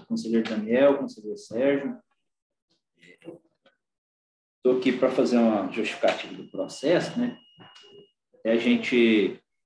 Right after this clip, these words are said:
é, fez uma, uma resposta aí, mas no decorrer do trâmite da, da, do processo no tribunal, a gente detectou uma falha,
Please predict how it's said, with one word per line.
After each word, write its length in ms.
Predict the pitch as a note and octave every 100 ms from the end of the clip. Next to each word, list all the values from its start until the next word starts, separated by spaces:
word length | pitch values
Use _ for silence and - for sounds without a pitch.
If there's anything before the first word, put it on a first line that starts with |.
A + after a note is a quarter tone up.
| _ _ _ _ _ _ _
é, 400 | - - E3+ A#2+ - -
fez 240 | C3 B2+
uma, 560 | A#2+ A#2 A#2 G#2+ G2+ -
uma 180 | G#2 G2+
resposta 720 | A2 - - G#2 G2+ - A#2+
aí, 380 | A#2 D#3 - - - _ _ _ _
mas 280 | B2+ D3+ E3 - -
no 120 | F3
decorrer 600 | F#3 F#3 F#3+ D3 D3 D3
do 180 | C#3 -
trâmite 460 | C3 B2+ B2 -
da, 220 | A2 A2+ G2+
da, 460 | G#2 G#2 F#2+ - _ _ _ _ -
do 80 | -
processo 520 | A2+ F#2 A2 G#2 G#2+
no 100 | G#2
tribunal, 840 | G2+ G2 F#2 F#2 B2+ D3 F2 E2+ - - _ _ -
a 60 |
gente 200 | C3 B2
detectou 540 | - E3+ E3+ D#3+ - C3+
uma 220 | C3 A#2
falha, 680 | - A#2+ D3+ C3 G2 -